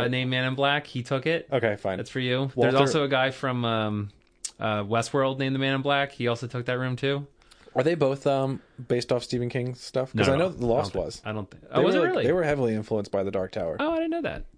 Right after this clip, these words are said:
Speaker 1: Yeah.
Speaker 2: Uh, not, not Westworld, from what I
Speaker 1: Okay.
Speaker 2: can tell now.
Speaker 1: Well, Walter Paddock, also Martin Broadcloak. You can call, any of those names are fine. These are all my.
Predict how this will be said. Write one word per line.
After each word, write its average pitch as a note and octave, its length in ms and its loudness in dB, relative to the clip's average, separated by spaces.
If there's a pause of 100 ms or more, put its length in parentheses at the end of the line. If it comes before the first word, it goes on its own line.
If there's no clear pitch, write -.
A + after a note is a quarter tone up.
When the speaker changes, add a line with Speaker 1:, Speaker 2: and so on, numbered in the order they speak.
Speaker 1:
Yeah. B2 240 2
Speaker 2:
Uh, A#2+ 140 -4
not, C3+ 340 0
not A2+ 340 -2
Westworld, - 400 -10
from - 140 -8
what A#2+ 60 2
I - 20 4
Speaker 1:
Okay. G2+ 100 -4 (100)
Speaker 2:
can - 120 -14
tell - 80 -16
now. - 140 -12 (400)
Speaker 1:
Well, B2 160 4
Walter B2+ 340 2
Paddock, A2+ 420 0
also G#2+ 480 0
Martin G#2+ 320 -2
Broadcloak. G#2 640 -2
You - 60 -4
can A#2+ 100 -2
call, B2 160 2
any C#3 220 0
of A#2+ 60 0
those A2 140 0
names G#2 240 -4
are G2 40 -12
fine. G#2 240 -6 (1000)
These D3 140 0
are E3+ 80 4
all E3+ 80 2
my. F3 140 0